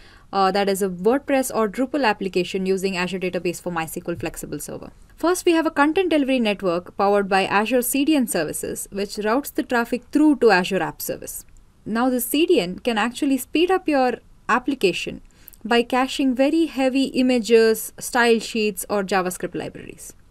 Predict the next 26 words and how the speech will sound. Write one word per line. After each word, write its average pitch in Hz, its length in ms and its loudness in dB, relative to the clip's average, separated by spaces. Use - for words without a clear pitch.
Now, 233 140 2
the 226 120 6
application 247 560 2
itself 302 480 0
can 262 160 0
be 240 100 -2
Dockerized 214 680 -2
and 208 180 -4
placed 226 300 4
in 220 120 -2
a 190 80 -4
Docker 226 420 0
Hub 180 240 -8
or 208 220 2
Microsoft 254 540 -2
Container 262 480 2
Registry 170 600 -4
or 190 320 0
any 277 240 2
other 247 180 4
private 196 400 2
container 180 460 -2
registries. 147 640 -12
This 226 180 4
Docker 233 340 4
image 240 340 2